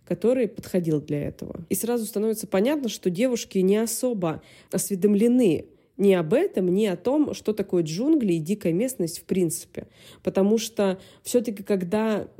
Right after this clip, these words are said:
ты едешь, наверное, с какой-то экскурсионной группой на места, специально оборудованные для этого, это одно. А когда ты идешь сам в дикие джунгли,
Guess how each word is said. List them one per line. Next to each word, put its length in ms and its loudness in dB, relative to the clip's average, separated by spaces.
ты 80 2
едешь, 400 0
наверное, 340 0
с 80 -8
какой-то 340 -2
экскурсионной 640 2
группой 560 0
на 400 2
места, 520 0
специально 560 -4
оборудованные 800 -2
для 320 -2
этого, 340 -8
это 320 0
одно. 580 2
А 80 0
когда 340 2
ты 200 0
идешь 240 2
сам 500 -6
в 120 -10
дикие 360 -2
джунгли, 680 2